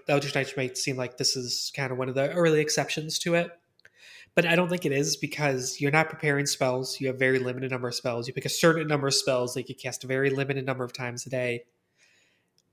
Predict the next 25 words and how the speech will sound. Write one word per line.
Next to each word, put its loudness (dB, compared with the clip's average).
And 6
so 8
it 8
doesn't 10
feel 6
like 6
it -2
blows 6
this -2
class 0
wide 0
open 0
to -4
have 0
all 2
this -2
utility 0
magic -2
and -2
getting 4
on -2
par -4
with -10
the -12
caster. -6